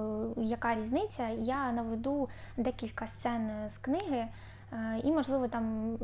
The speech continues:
нагадаю, як вони, е, виглядали у фільмі. Е, що ж, е, містер Дурслі,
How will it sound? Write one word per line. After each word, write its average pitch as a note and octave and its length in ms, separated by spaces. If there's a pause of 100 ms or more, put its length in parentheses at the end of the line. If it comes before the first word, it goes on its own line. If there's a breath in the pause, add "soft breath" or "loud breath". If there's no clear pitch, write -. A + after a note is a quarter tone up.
нагадаю, A#3+ 540
як A#3 180
вони, A3+ 540
е, - 140 (280)
виглядали A#3 460
у A#3 80
фільмі. G#3 420 (800 loud breath)
Е, B3 180
що A#3+ 220
ж, A#3+ 220
е, A#3 300
містер C4+ 440
Дурслі, D4+ 840